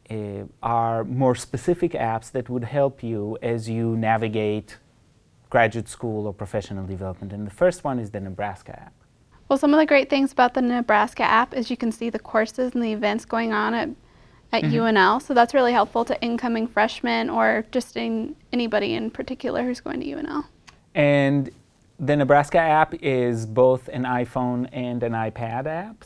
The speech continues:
Speaker 1: so you don't have to restrict yourself to one thing or the other, which is, again, great.
Speaker 2: And it's free also, so that's a great thing for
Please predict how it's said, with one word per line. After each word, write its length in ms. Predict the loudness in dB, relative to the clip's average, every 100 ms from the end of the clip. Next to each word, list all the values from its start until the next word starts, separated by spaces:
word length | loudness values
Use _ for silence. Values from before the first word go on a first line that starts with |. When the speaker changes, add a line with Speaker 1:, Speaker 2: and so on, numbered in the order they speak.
| -20
Speaker 1:
so 360 | -8 0 2 2
you 160 | -2
don't 360 | -2 -2 -2 -4
have 360 | -4 -2 -4 -6
to 800 | -6 -2 -2 -4 -6 -8 -10 -12 -6
restrict 380 | -6 -4 -6
yourself 360 | -6 -4 -4 -4
to 80 | -6
one 240 | -4 -4
thing 220 | -6 -8 -6
or 160 | -8
the 160 | -8 -10
other, 280 | -8 -6 -6
which 220 | -8 -10
is, 140 | -12
again, 240 | -12 -12 -10
great. 240 | -10 -12 -14 _ _ _ _ _ _ -4
Speaker 2:
And 160 | 0
it's 160 | 0 -2
free 300 | 0 2 6
also, 400 | 4 4 0 -4
so 160 | -2
that's 300 | 0 0 -2
a 120 | -12 -14 -20 -20 -6
great 240 | -4 -2
thing 180 | -2 -2
for 400 | -2 0 0